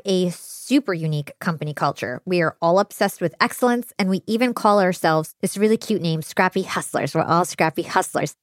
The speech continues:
at Yap Media. And my team is growing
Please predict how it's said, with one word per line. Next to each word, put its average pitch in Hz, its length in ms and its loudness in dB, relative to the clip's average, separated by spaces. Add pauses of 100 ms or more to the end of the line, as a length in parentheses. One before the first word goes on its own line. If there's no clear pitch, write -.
(300)
at 220 160 4
Yap 220 340 4
Media. 180 360 -4 (460)
And 247 360 2 (160)
my 240 260 4
team 269 400 -6
is 208 200 0
growing 190 520 2